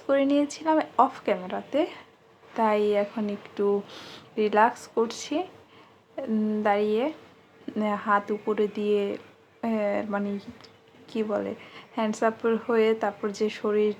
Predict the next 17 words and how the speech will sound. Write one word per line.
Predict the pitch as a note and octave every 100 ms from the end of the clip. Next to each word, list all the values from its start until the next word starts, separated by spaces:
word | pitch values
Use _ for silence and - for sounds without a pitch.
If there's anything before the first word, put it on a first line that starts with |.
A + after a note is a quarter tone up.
| - - - -
টান | A3 G#3+
টান | G#3+ G#3 G3 G#3
বা | G#3 G#3
হাত | G#3 A3+ G#3 - -
পা | G3+ G3+ G#3 - - -
নাড়ানো | G#3+ G#3 G3+ G3+ G3+ G3+
যেটা | - G#3+
হয়, | G#3 G#3+ C#4 - - - -
রিল্যাক্স | G#3 A3 A3 -
করা, | - G#3 C#4 - -
তাই | G#3 F#3+
করলাম। | - F#3+ G3 G3 G3+ - - - - - - - - -
আর | G#3+ G#3+ -
এখন | A3+ A3+ - - F4 E4+
বসলাম | B3+ G#3 - G#3+ B3+ E4+ - - - - -
একদম | G3 F3+ - - G3+ G3+ G3 G3
এক | G3